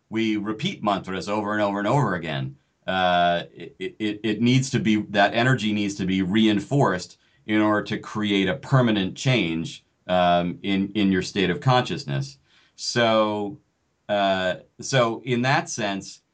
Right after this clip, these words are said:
if you're working with a particular mantra, you really need to do it a lot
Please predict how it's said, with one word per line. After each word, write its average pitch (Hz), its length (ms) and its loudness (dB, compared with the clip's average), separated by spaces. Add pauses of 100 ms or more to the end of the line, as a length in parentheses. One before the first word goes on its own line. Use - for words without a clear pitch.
(500)
if 113 220 -6
you're 113 140 -2
working 135 440 0
with 107 140 -6
a 101 60 -8
particular 104 560 -6
mantra, 120 400 0
you 101 160 -2
really 113 260 0
need 107 220 -2
to 95 80 -6
do 98 320 -4
it 92 40 -2
a 90 60 2
lot 92 480 -2